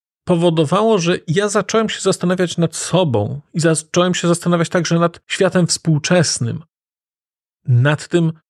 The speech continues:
jak teraz myślimy o emocjach, jak teraz myślimy o relacjach. A ta refleksja jest wynikiem drugiej linii w tej książce, czyli linii dzieci.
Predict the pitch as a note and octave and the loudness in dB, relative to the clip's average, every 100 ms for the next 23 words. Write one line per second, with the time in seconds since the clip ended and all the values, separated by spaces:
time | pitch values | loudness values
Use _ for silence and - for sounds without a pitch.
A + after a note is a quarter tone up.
0 | _ D#3 D#3 C#3 - - - C3+ C#3+ - | _ -2 0 -2 -6 -4 0 2 2 0
1 | E3 - F3 F3 E3+ E3 E3 E3 - F3+ | 0 2 2 2 2 2 2 0 -4 -6
2 | - - _ _ _ _ _ - D#3+ C#3+ | -6 -8 _ _ _ _ _ -4 0 0
3 | - C3 C#3 D#3+ - D#3+ D#3+ D#3 C#3+ C#3+ | 0 -2 2 0 2 2 2 2 2 0
4 | C#3 - D#3+ E3+ - - _ _ _ _ | -2 -4 -6 -6 -12 -20 _ _ _ _
5 | _ _ _ _ _ _ _ _ _ _ | _ _ _ _ _ _ _ _ _ _
6 | _ _ _ - D#3+ F3+ F#3 - G#3+ A3 | _ _ _ -4 -2 0 0 0 -2 -2
7 | - - D3+ F#3 G3+ F3 E3+ D3+ D3+ E3+ | -6 0 0 2 0 0 -2 0 2 0
8 | F3 G3+ F#3 E3+ D3+ G#3+ F#3 F3+ E3+ - | 0 -2 -2 -4 -6 -4 -2 -4 -4 0
9 | D3+ F3 D3 A2+ - G#2+ - G#2+ G2 - | 4 6 4 2 -2 -4 -4 -4 -4 -8
10 | - - - _ _ _ _ _ _ _ | -12 -16 -18 _ _ _ _ _ _ _
11 | - F#3 F3+ F3 - D#3+ D#3 E3 D3+ F3+ | -6 -2 0 -2 0 2 4 4 2 0
12 | A2+ - | -2 -8